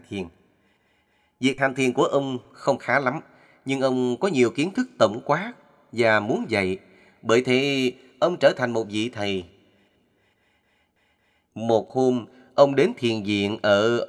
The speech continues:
Rangon để hành thiền. Khi hướng dẫn thiền sinh, tôi thường giảng giải việc thực hành và sau đó so sánh những điều tôi hướng dẫn với kinh điển, cố gắng giải thích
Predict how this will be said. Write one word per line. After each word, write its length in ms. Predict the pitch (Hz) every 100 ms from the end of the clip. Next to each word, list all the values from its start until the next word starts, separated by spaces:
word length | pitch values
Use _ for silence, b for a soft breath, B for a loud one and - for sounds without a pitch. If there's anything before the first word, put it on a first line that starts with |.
| 120
Rangon 460 | 127 107 117 110 98 - _ -
để 340 | 110 110 135
hành 220 | 110 113 92
thiền. 160 | - 98 82 _ _ _ _ _ _ _ _ _ _
Khi 280 | - 135 135
hướng 200 | 190 156
dẫn 140 | 156
thiền 240 | 131 113 107
sinh, 360 | - 143 135 - b b -
tôi 160 | 175
thường 460 | 160 120 113 110 104
giảng 300 | 104 110 185
giải 300 | 110 92 107 226 135
việc 180 | 101
thực 200 | - 98
hành 260 | - 101 92 b b b
và 140 | 117 110
sau 180 | - 117
đó 340 | 113 123 131
so 300 | 120 143 135 123
sánh 360 | 127 135 226 - _ _ 117
những 200 | 123 170
điều 320 | 120 110 107
tôi 200 | 139 143
hướng 280 | 160 220 110
dẫn 280 | 101 104 156
với 180 | 143 190
kinh 200 | 143 117
điển, 200 | 101 92 156 196 b b b
cố 160 | - 131
gắng 300 | 135 131 165
giải 240 | 113 98 -
thích 200 | 214